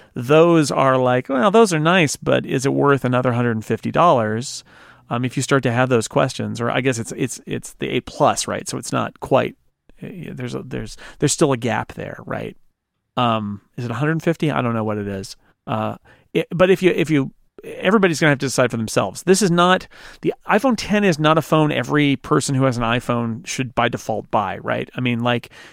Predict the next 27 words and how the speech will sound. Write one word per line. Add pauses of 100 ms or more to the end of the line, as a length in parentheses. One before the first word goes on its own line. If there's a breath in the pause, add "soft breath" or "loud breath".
you
need
to
look
at
what
it
offers
versus
what
the (100)
eight
and
eight
plus
offer
and
make
a
decision
about
whether
it's
worth
the
extra
money.